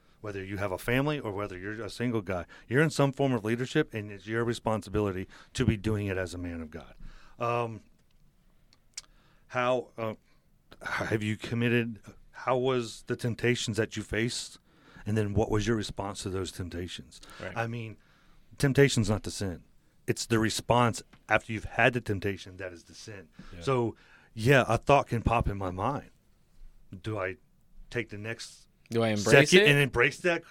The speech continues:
Speaker 1: thought
Speaker 3: Yeah.
Speaker 1: and keep going further? Or, you know, even go further and, like, pull up something on a video or a picture? Or do I, no, pray and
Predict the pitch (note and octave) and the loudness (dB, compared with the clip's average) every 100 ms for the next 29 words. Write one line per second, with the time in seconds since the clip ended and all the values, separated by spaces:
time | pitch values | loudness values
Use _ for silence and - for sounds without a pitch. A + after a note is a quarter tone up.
0 | - D#3+ F3+ A#2+ A#2+ C#3+ C3+ C#3+ C3+ C#3 | 2 4 4 2 0 0 2 0 4 6
1 | D3 E3 F3 - - C#3+ C3 B2+ - - | 6 8 4 2 2 6 6 4 -2 -10
2 | C#3+ C#3 C#3+ C#3 C3 B2+ C3+ C#3 C#3 D3 | -4 -2 -2 -2 -2 -2 0 0 0 -2
3 | C3 A#2+ A#2+ G2+ _ - - _ _ A#2+ | -2 -4 -6 -10 _ -20 -20 _ _ -16
4 | - - B2 C3+ C3+ - _ _ - - | -6 0 4 4 4 -2 _ _ -4 0
5 | C3+ D3 C3+ C3+ A#2 A#2 F#2 C3+ D3+ D3+ | 0 0 -8 -6 -6 -10 -6 -4 -2 0
6 | C#3+ A#2+ - D3 - F#3 - - C#3 A#2+ | 2 0 0 -2 0 -2 -2 6 6 8
7 | C3+ C3 A#2 - - A2+ A#2 C#3+ - - | 6 6 2 -8 -10 -4 -4 -4 -10 -20
8 | - - B2 B2 B2 A#2 A#2 | -10 0 2 2 0 0 0